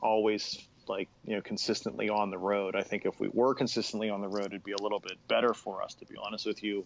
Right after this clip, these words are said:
at, for the band, but it wouldn't be better for us in our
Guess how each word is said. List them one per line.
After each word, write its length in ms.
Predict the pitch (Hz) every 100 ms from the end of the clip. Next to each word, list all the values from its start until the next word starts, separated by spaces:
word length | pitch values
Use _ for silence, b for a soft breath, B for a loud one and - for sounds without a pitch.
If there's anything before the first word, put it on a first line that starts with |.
| -
at, 320 | 110 98 110 - -
for 140 | -
the 100 | 98
band, 440 | 92 120 113 101 92
but 80 | 98
it 100 | 104
wouldn't 320 | 110 104 101
be 320 | 104 95 92 - B B -
better 200 | 104 101
for 240 | - 104
us 380 | 101 104 - - _ - -
in 140 | 107
our 340 | 101 98 95